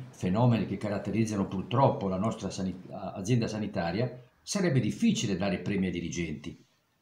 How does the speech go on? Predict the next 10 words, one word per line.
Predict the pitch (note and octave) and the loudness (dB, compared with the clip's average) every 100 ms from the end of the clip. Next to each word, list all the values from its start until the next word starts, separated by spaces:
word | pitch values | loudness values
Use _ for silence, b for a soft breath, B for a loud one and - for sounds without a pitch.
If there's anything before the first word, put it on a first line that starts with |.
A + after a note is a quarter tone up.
| _ _ | _ _
Sarebbe | F3+ F3 B2+ A2+ | 2 4 4 4
difficile | E3+ G#3 A3+ F#3 C3 | 2 4 4 4 4
darli | D#3 G3+ G3 | 6 6 4
considerando | D#3 C3+ C#3+ D#3 D#3+ B2 A#2+ | 2 0 2 2 2 2 0
persino | D#3 - F#3+ F3+ | -2 0 2 4
le | B2+ | 4
condizioni | B2 B2 B2 D#3+ A#2+ | 4 2 2 0 2
lavorative | A#2 C3 E3+ E3+ D#3+ | 2 2 0 0 0
dei | C#3 D3 | 2 2
medici, | D#3 G#2 F#2 - E2 | 2 2 0 -4 -10